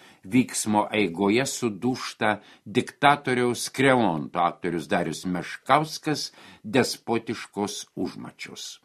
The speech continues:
Jos šoka, o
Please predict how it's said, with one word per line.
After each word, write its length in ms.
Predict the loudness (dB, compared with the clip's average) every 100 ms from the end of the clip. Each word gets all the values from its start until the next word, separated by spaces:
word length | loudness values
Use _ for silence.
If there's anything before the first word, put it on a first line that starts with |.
| _ _ _ _ _ _ _ _ 0
Jos 480 | 6 6 4 -2 -12 _ _ -12
šoka, 640 | -8 4 4 4 0 -2 -4 -20 -20 -20 -20 -20 -2
o 140 | 2